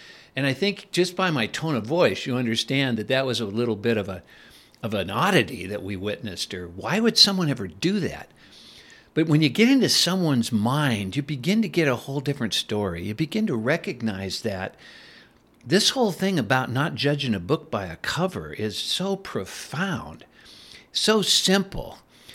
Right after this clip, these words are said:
yet it's something that a lot of people continue to miss because what they're doing is they are judging the book by the cover. They don't know what someone's gone through in their lives.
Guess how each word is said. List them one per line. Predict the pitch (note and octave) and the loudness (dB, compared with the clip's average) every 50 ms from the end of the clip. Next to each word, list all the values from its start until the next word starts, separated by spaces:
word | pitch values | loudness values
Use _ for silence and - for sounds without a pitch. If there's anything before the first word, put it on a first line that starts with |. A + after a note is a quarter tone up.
| - - _ | -20 -12 _
yet | - C3 D3 D3+ | 4 6 6 6
it's | C#3 B2 B2 - | 6 4 2 2
something | - - - F3 G3+ A3 A3 - G3 E3+ C#3 | 2 4 4 4 4 4 2 2 2 2 2
that | A#2+ | 2
a | G#2+ G#2+ | 2 0
lot | G#2 G#2+ B2 D3 E3 E3 | 2 2 2 2 2 2
of | D#3 D#3+ | 0 -2
people | - - D#3 D3+ - B2 | -2 -2 -2 -2 -2 -6
continue | - - - A#2 A2 - - - - F3+ F3+ F#3 F3+ E3 D3+ | -6 -4 -4 -4 -4 -4 -4 -2 0 2 2 2 2 2 0
to | - - - - A2+ | 0 -4 -2 0 2
miss | A2 A2 G#2+ A2+ C3+ D3+ C3 G#2 G#2 - - - - - - - - - - - - - | 2 4 6 6 8 8 8 6 6 4 0 0 -2 -8 -20 -20 -20 -20 -20 -18 -10 -4
because | B2+ A#2 - - C3+ A#2 A2 | -4 -2 2 2 2 2 2
what | A2+ C#3 D#3+ D#3+ - | 4 4 2 2 2
they're | E3+ D3 B2+ | 0 0 0
doing | A2+ G2+ C#3+ D#3 D3+ C#3 B2+ A#2 A2 | 0 2 2 2 4 4 4 2 2
is | A2+ - A2+ G#2+ G2 F#2 | 2 0 -2 -2 -2 -2
they | B2 A#2 A2 - - | 0 0 0 0 0
are | B2+ B2 A#2+ A#2+ B2 A#2+ A#2+ B2+ C#3+ - | 0 0 2 2 2 0 -2 -4 -8 -12
judging | E2+ - A2 A2 G#2 G2 G#2 G#2 G2+ G2 G2 - | -6 -2 0 0 0 0 -4 -6 -8 -8 -10 -8
the | - G2 | -10 -8
book | F2 - G2 F#2 - - - | -4 -4 -4 -6 -6 -10 -14
by | - E2+ E2+ | -12 -12 -12
the | E2 E2 - | -12 -14 -14
cover. | - - F#2+ F#2 F2 F2 - - - _ - - - - - - - | -12 -12 -12 -12 -14 -16 -20 -20 -20 _ -20 -20 -20 -20 -20 -8 -2
They | C3 D3 D3+ | 2 2 2
don't | C#3+ F#3+ F#3+ F3 D3+ A#2 | 4 4 4 4 4 2
know | A#2 A#2 C3 C3+ C3+ B2 | 2 4 6 6 8 6
what | A2 G2+ G#2 - - | 6 4 2 2 0
someone's | - - G#2+ G2+ G2 F#2 F2 | 0 0 0 -4 -6 -8 -8
gone | F#2 G2+ F#2 F2+ F#2 F2+ | -8 -10 -8 -8 -8 -8
through | - - F#2+ F#2 | -10 -10 -10 -10
in | F2+ E2+ | -12 -12
their | E2+ E2 D#2 | -14 -14 -14
lives. | D#2+ D#2 D2+ D2 D2 D2+ D2 - - | -14 -14 -14 -14 -14 -14 -10 -8 -8